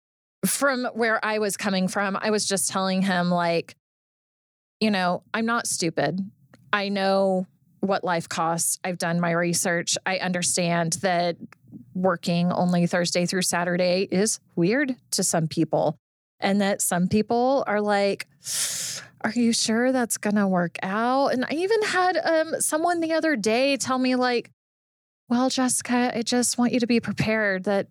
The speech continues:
opening your own business is really scary and it might be slow for a while." I'm like,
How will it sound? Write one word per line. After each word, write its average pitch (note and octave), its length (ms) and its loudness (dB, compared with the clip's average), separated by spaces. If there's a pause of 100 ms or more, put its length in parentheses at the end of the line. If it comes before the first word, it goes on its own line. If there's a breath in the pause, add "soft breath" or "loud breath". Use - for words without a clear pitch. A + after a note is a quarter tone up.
opening A#3 340 2
your A3+ 140 2
own G3+ 140 2
business G3+ 500 0
is - 240 -2
really F#3+ 200 2
scary F#3 640 2
and G3+ 320 0
it G3+ 180 0
might F#3 280 0
be C4+ 140 4
slow F#3 420 0
for F3 220 0
a D#3 80 2
while." D3+ 540 -4 (600)
I'm B3 120 2
like, B3 340 -2